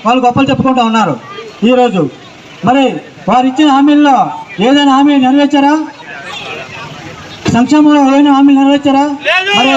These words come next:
మరి మన మందు తీసేసి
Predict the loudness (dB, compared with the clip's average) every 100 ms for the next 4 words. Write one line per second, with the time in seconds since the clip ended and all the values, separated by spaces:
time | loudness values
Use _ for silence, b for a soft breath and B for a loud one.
0 | -2 -2 -2 -2 -2 -2 0 0 0 0
1 | -2 -2 -2 0 0 0 -2 -2 -2 0
2 | 0 0 -2 -2 0 0 0 2 2 0
3 | 2 2 2 0 -2 -6 -2 2 2 2
4 | 2 0